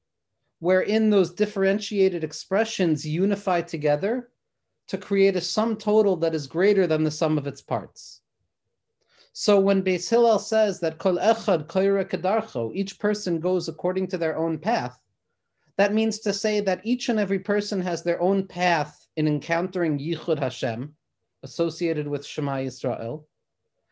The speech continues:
Yet nevertheless, those paths don't represent differentiation and distortion and multiplicity, but rather they represent the intensification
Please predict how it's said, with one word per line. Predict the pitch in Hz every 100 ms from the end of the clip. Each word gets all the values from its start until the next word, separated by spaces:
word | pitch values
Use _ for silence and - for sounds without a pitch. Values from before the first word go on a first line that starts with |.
| _
Yet | 170 180
nevertheless, | 196 247 269 240 220 254 208 - - -
those | 131 196 226 226
paths | - 226 220 180 151
don't | - 208 202
represent | 196 196 175 156 180 170 156 147
differentiation | 180 180 170 160 156 165 175 196 - 180 151 135 127 _ -
and | 156 143
distortion | 147 - - 175 190 190 - 160 139 -
and | 139
multiplicity, | 139 139 127 - 254 254 202 113 120 _ _ _ _ _ _ _
but | 175 170
rather | 190 196 202
they | 196 196
represent | 196 196 185 160 196 196 196 160
the | 156 175 165 156 156 _ _ -
intensification | 196 196 196 190 - 190 180 - 208 254 - 123 78 117